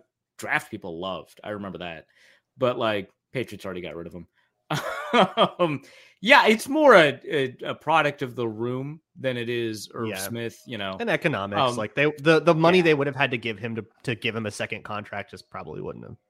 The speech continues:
Speaker 1: Yeah, and, you know,
Speaker 2: But
Speaker 1: it's, uh, the, the issues with Irv Smith in Minneapolis, or Minnesota, Minneapolis, in Minnesota were primarily injury related, although when he ever, he got back from injury, he did not produce in a big way. Um,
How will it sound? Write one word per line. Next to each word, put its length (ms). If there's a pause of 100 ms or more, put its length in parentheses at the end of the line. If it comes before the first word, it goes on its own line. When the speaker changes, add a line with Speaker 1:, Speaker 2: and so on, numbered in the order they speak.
(460)
Speaker 1:
Yeah, 200
and, 280
you 80
know, 220
Speaker 2:
But 80
Speaker 1:
it's, 220
uh, 280
the, 600
the 120
issues 280
with 120
Irv 180
Smith 280
in 100
Minneapolis, 420
or 120
Minnesota, 580
Minneapolis, 480 (240)
in 140
Minnesota 440
were 220
primarily 680
injury 320
related, 400
although 160
when 100
he 100
ever, 300
he 80
got 180
back 240
from 120
injury, 240
he 80
did 100
not 160
produce 300
in 60
a 40
big 180
way. 360 (480)
Um, 580